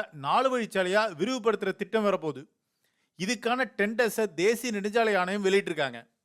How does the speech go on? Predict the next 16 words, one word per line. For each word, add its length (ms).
சென்னையிலிருந்து 680
மும்பை 320
மற்றும் 320
திருப்பதிக்கு 600
சாலை 400
மார்க்கமா 400
போகிற 320
பயணத்தை 500
இது 280
கணிசமா 480
குறைக்கிற 320
வகையில 280
பிளான் 220
பண்றாங்க. 320
So, 160
இந்த 240